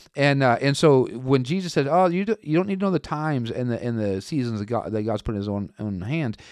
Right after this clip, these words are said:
he's talking about Rome and Israel. These are, those are nations and what nations are gonna do.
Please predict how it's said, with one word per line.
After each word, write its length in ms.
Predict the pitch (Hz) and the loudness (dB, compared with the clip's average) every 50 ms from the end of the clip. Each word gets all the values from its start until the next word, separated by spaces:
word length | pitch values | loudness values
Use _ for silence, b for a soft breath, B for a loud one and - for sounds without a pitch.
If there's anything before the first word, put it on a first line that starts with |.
| B B B B B B | B B B B B B
he's 160 | B - 170 - | B -2 0 4
talking 320 | 185 180 180 - 175 160 | 4 4 4 2 0 4
about 300 | 156 147 143 135 - _ - | 6 6 6 6 4 _ -6
Rome 500 | - 123 120 120 120 127 135 143 156 170 | -4 0 2 2 4 4 4 2 2 2
and 120 | 170 180 | 2 4
Israel. 360 | 196 226 226 175 123 101 92 | 4 4 4 4 2 2 2
These 180 | 104 113 123 117 | 2 2 2 2
are, 100 | 120 117 | 2 4
those 180 | 123 151 143 135 | 4 4 4 4
are 80 | 120 107 | 2 2
nations 540 | 107 120 143 180 202 202 - 120 98 92 | 2 0 0 0 0 0 0 -2 -4 -2
and 80 | 113 113 | -2 -2
what 120 | 113 90 | -2 -2
nations 540 | 101 107 113 131 151 165 - - 151 135 127 | -2 -4 -2 -2 -2 -2 -2 -4 -6 -4 -4
are 60 | 131 | -2
gonna 220 | 120 127 131 120 110 | 0 0 2 2 2
do. 300 | 107 131 151 123 76 | 2 2 4 4 2